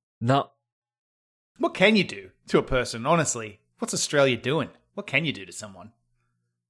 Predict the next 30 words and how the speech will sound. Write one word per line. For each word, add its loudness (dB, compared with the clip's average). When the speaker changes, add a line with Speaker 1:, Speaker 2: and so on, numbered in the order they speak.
Speaker 2:
Oh, 0
I 12
Speaker 1:
Well, 8
Speaker 2:
suppose 6
you 0
Speaker 1:
you -4
Speaker 2:
could -4
put 0
'em 2
Speaker 1:
just 0
Speaker 2:
on 0
the -4
hood 0
of -8
a -12
car -6
and -12
drive -6
seventy -10
miles -14
an -16
hour. -14
Well, 4
you 0
can't 6
drive 4
seventy 0
miles -2
an -14
hour. -16